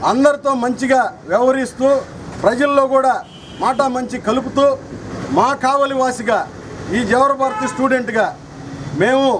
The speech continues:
పార్టీలో ఎదురు ఉన్నాం కానీ ఏ రోజు కూడా ఆయనతో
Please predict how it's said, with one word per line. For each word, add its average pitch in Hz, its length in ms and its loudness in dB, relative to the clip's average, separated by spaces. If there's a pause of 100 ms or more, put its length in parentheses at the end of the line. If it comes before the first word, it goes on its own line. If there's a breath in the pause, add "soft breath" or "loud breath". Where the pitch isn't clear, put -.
(200)
పార్టీలో 269 480 0 (140)
ఎదురు 269 260 0 (420)
ఉన్నాం 269 240 4 (120)
కానీ 262 200 2 (440)
ఏ - 100 4
రోజు 285 240 0
కూడా 277 180 2
ఆయనతో 262 240 -4